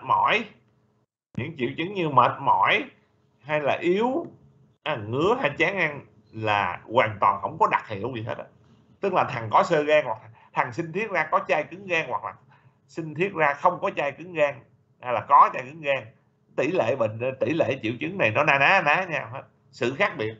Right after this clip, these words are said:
không có ý nghĩa về mặt thống kê. Chỉ có hai chuyện là tiền sử tiểu đường và tiền sử, gọi là, là có dùng rượu bia, thì là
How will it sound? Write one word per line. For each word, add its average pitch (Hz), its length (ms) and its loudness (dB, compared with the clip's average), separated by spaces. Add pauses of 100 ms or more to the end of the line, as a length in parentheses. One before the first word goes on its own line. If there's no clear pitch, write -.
(220)
không 170 300 2
có 175 80 -4
ý 190 180 -10
nghĩa 131 320 -12
về 110 60 -10
mặt 92 220 -16
thống 151 200 -8
kê. 127 240 -6 (800)
Chỉ 143 300 4
có 214 160 8
hai 180 240 0
chuyện 131 360 -8
là 117 300 -2
tiền 131 260 -2
sử 113 420 -2 (400)
tiểu 120 140 -2
đường 117 400 0 (460)
và 117 420 2
tiền 120 340 0
sử, 110 440 -2
gọi 113 200 4
là, 104 380 0 (840)
là 104 640 -2
có 151 160 2
dùng 107 180 -2
rượu 101 180 -4
bia, 120 240 2 (500)
thì 143 420 4
là 120 420 0